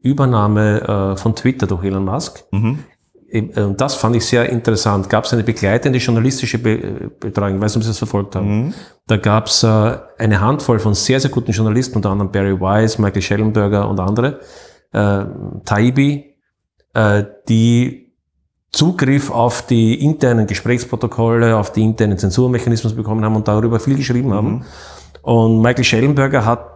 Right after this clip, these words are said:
Speaker 1: wird immer, Amerikaner formulieren immer ein bisschen pointiert, nicht? Aber er nennt es als Censorship Industrial Complex, was da abgelaufen
Speaker 2: Mhm.
Speaker 1: ist, in Anspielung
Speaker 2: Mhm.
Speaker 1: auf den Military Industrial
Speaker 2: Mhm. Ja,
Speaker 1: Complex.
Speaker 2: ja, ja.
Speaker 1: Nicht?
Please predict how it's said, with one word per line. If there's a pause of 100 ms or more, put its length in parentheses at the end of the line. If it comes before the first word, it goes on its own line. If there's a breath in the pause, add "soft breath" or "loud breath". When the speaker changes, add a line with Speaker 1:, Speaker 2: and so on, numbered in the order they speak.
(380)
Speaker 1:
wird
immer, (380)
Amerikaner
formulieren
immer
ein
bisschen
pointiert,
nicht?
Aber (400 loud breath)
er
nennt
es
als
Censorship
Industrial
Complex,
was
da
abgelaufen
Speaker 2:
Mhm.
Speaker 1:
ist, (240 loud breath)
in (140)
Anspielung
Speaker 2:
Mhm.
Speaker 1:
auf
den
Military
Industrial
Speaker 2:
Mhm.
Ja,
Speaker 1:
Complex.
Speaker 2:
ja,
ja.
Speaker 1:
Nicht?